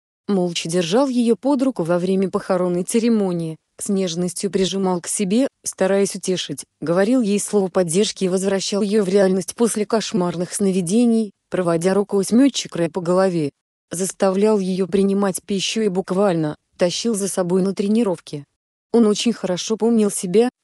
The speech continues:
когда у него не осталось никого из близких, и старался дать Сакуре все то, в чем раньше так нуждался. Теперь же помощь нужна ему самому. Наконец, лес начал постепенно редеть,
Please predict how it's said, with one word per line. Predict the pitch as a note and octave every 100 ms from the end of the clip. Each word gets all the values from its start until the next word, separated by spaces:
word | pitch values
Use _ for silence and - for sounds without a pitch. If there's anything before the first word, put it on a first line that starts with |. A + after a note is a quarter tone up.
| -
когда | F3+ F3 F#3+
у |
него | G3 F#3+ A#3
не | A#3+
осталось | G3+ - G3+ G3 -
никого | G3 G#3 G3 G3+
из | F#3+ E3+
близких, | E3+ F#3+ G#3+ - G#3 - _
и | A3
старался | F#3 F#3+ F#3+ G3 -
дать | F#3+ F#3+
Сакуре | - F#3+ F3+ A3 G3+
все | - A#3
то, | E3 D#3 _ _
в | -
чем | - F#3 F#3+
раньше | A#3+ A#3 -
так | A#3+ A#3
нуждался. | A#3 G3 G3 E3+ D3+ - G3 _ _ _ _
Теперь | - G3 A3+ A3 F#3+
же | D#3+ D3 _
помощь | - C4+ C4+ -
нужна | G3+ F#3 G3 F#3+
ему | F3 F3
самому. | G3 G3 C#3+ C3 B2+ _ _ _ _ -
Наконец, | F#3+ G3+ G3 F3+ - -
лес | G#3+ B3 C4+ -
начал | G#3 G#3 A3
постепенно | G#3 G#3+ - F#3 G3+ G3
редеть, | G3 G3+ F3+ F#3 -